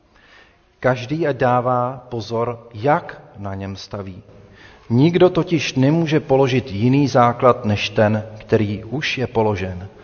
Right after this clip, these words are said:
a to je Ježíš Kristus." Bůh milosti a pokoje, radosti,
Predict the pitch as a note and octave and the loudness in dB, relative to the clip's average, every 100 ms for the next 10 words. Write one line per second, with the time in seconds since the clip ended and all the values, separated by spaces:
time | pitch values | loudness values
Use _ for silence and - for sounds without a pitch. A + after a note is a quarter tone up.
0 | - - - - - - G#2+ G#2 G2+ G2 | -20 -20 -20 -10 -6 -4 -2 0 0 -2
1 | G2+ - - - - _ G2+ G#2 G2 G2+ | -6 -18 -20 -20 -20 _ -2 -2 -2 -4
2 | - - G2 - - - - - - _ | -6 -6 -8 -10 -16 -16 -14 -16 -18 _
3 | _ _ _ - - - G#2+ C#3 - C3 | _ _ _ -20 -20 -16 -6 -6 -4 -2
4 | C3 C#3 - D3+ C3+ - C#3+ C3+ B2 A#2 | 0 0 -2 -2 0 0 -4 0 2 4
5 | A2+ A2+ A2+ - - A2 F2+ | 4 2 -2 -4 -10 -12 -16